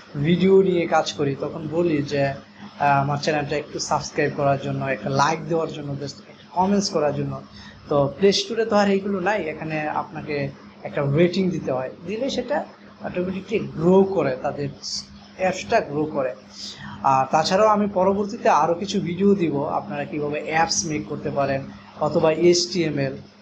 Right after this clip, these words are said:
সিএসএসটা কীভাবে আপনারা আপনার মোবাইলে, আহ, ইউজ করতে পারেন, সেসব বিষয় নিয়ে আমি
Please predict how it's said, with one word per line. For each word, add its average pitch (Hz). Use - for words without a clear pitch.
সিএসএসটা 185
কীভাবে 160
আপনারা 151
আপনার 143
মোবাইলে, 170
আহ, 143
ইউজ 190
করতে 175
পারেন, 139
সেসব -
বিষয় 190
নিয়ে 180
আমি 135